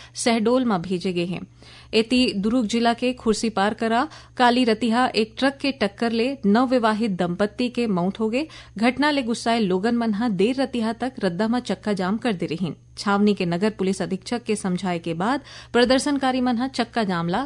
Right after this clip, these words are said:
खत्म करें। आखिर में प्रमुख समाचार एक घाव फेर। प्रदेश में पाछू तीन चार दिन ले सरलग गिरत है पानी। मौसम विभाग हा कतकोन जिला बर जारी करिस orange alert। आज ले सरगुजा के मैनपाट में शुरू होइस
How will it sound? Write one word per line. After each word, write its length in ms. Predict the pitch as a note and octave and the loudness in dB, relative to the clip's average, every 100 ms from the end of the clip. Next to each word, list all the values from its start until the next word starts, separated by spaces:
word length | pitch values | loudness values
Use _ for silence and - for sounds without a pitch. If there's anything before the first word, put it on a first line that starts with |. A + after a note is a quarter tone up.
| - | -4
खत्म 300 | A#3 F3+ E3 | -4 -2 -4
करें। 260 | E3+ D3 C#3 - - - - - G3+ | -4 -6 -8 -12 -16 -20 -20 -2 2
आखिर 340 | A3 C4+ C4 | 2 2 0
में 180 | C4+ E4 | 0 0
प्रमुख 360 | C4 A#3 A#3 - | 0 0 -2 -4
समाचार 480 | A#3 A#3 A3+ B3 | -4 -2 -2 0
एक 160 | A3+ F3 | -2 -2
घाव 240 | F#3 G3 G#3+ | -2 -2 -2
फेर। 260 | G3 - - - - - - - | -4 -6 -12 -20 -20 -20 -10 0
प्रदेश 400 | G3+ G#3 A#3+ - | 4 6 4 2
में 180 | B3 D#4+ C4+ | 0 2 2
पाछू 300 | A3+ - B3 | 2 0 -2
तीन 280 | B3 C#4+ | 0 0
चार 220 | C#4 C4 A3 | 0 -2 0
दिन 180 | A#3 A3+ | 0 0
ले 120 | A#3+ | 0
सरलग 440 | - B3 B3 C4 | 0 -2 0 0
गिरत 260 | G3+ A3+ A3 | 0 -2 -2
है 60 | A3+ | -2
पानी। 420 | A3 G#3+ A3 D#4 - | 0 2 0 -2 -2
मौसम 300 | G3+ G3+ G#3 | 0 2 0
विभाग 400 | G3 F3+ G3 G#3 | -2 0 0 0
हा 160 | G3+ A3 - | -2 -6 -4
कतकोन 380 | G#3+ - B3 C4 | -4 0 2 2
जिला 240 | B3 A#3+ | 2 0
बर 220 | A3+ A#3 G#3 | 2 0 0
जारी 260 | F#3 F3+ | 0 0
करिस 380 | F3+ F#3+ A#3+ - - | 0 0 0 -2 0
orange 340 | F#3 F#3+ F#3+ | 2 2 0
alert। 420 | - G3 D#3+ - - - - - - - | 0 0 0 -4 -12 -20 -20 -20 -12 4
आज 300 | G3 G#3 - | 6 6 4
ले 140 | G#3 G#3 | 2 2
सरगुजा 460 | G#3 F#3 G3 G3 | 2 2 2 2
के 180 | G3 G3+ | 2 2
मैनपाट 560 | G3 E3+ F3+ G#3+ A#3+ A#3 | 4 2 2 4 4 2
में 180 | A#3 A#3+ | 0 0
शुरू 260 | - A#3 | 0 0
होइस 300 | A3 A3+ B3+ | 2 2 2